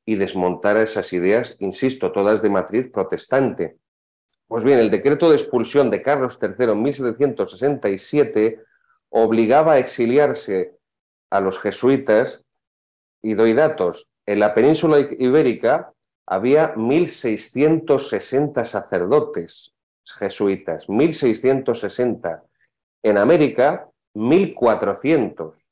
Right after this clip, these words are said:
mil cuatrocientos. Si además suman el número de los hermanos legos, es decir, de los jesuitas que no son sacerdotes, eso se conoce en las órdenes religiosas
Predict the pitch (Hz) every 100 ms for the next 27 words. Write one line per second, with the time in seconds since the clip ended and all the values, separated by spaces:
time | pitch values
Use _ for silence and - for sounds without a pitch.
0 | - 113 147 - 101 90 92 113 - 87
1 | - 104 107 156 170 - - 160 156 107
2 | 90 90 _ 101 101 110 147 151 131 113
3 | 113 104 101 131 120 110 127 135 101 120
4 | - 104 110 117 95 95 - 104 117 123
5 | 123 95 - 98 104 110 95 98 98 127
6 | 110 98 143 151 98 98 95 95 101 98
7 | 92 107 104 98 92 - 123 107 92